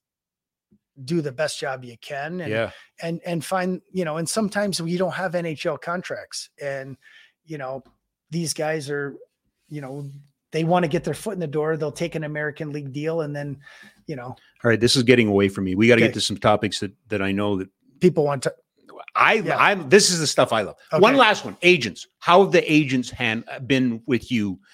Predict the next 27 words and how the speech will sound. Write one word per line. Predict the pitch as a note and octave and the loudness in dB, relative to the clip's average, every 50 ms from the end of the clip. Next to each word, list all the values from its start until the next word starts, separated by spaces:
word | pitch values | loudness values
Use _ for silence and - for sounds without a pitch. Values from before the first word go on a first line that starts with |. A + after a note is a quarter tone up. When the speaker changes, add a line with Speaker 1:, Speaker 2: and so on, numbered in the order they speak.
| _ _ | _ _
Speaker 2:
now | - B2 A#2+ A#2+ A#2+ | 0 2 2 2 2
in | B2 A#2 A#2+ | 0 -2 -2
your | A2 A2+ A2 G#2 | -2 -2 -2 -4
role? | F#2+ F2+ E2 - - _ _ _ _ - - - - - | -4 -6 -8 -10 -16 _ _ _ _ -20 -20 -20 -20 -18
Speaker 1:
You | - - B3 C4 | -8 0 2 4
know, | C4+ C4+ B3 | 4 4 4
they've | B3 B3 G3 | 2 2 2
been | A#3 G#3+ F3+ | 2 2 4
good. | A3 G#3+ D#3+ D3 D3 | 4 4 4 4 4
Speaker 2:
'Cause | G#3+ G#3 | 6 8
Speaker 1:
I | A3+ D4+ | 8 8
Speaker 2:
you've | D#4+ B3+ | 10 10
always | A#3+ G#3 F#3+ F3 D3+ C3 - | 10 8 8 6 2 0 0
had | C#3+ C3 A#2+ G#2+ | 0 0 0 0
it. | G2+ - A#3+ | -2 0 2
Speaker 1:
Yeah, | B3+ A3 F3 D#3+ | 4 4 4 4
I've | E3+ F#3+ F#3+ | 2 0 0
always | B3+ A#3+ A#3 G3+ F3 D3 C3 - - - - _ _ | 0 0 0 0 -2 -2 -6 -10 -14 -18 -20 _ _
Speaker 2:
Yeah. | - G2 E2+ D2+ - | -16 -16 -16 -12 -8
Speaker 1:
talked | - E3+ E3 E3+ - | -6 -6 -6 -6 -8
to | C#3+ | -14
the | C#3 C3+ C3+ | -16 -14 -14
agents. | C#3 C#3+ C#3+ E3 D#3 - - | -12 -12 -12 -10 -8 -8 -8
The | F3 | -6
agents | D#3+ D#3+ D3+ D#3 D#3+ C3+ - | -8 -8 -8 -10 -10 -10 -10
are | D3 | -12
good. | B2+ - D3 D3+ D#3+ | -12 -10 -10 -10 -10